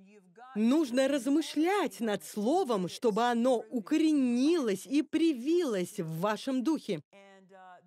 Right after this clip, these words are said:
Некоторым трудно поставить Слово на первое место,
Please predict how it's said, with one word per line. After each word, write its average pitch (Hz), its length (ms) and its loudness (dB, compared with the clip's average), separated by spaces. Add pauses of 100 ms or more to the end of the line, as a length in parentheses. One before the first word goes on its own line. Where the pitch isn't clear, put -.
(160)
Некоторым 254 760 2
трудно 208 540 0
поставить 214 640 -2 (200)
Слово 254 360 0
на 185 180 -2
первое 190 500 -2
место, 220 720 -2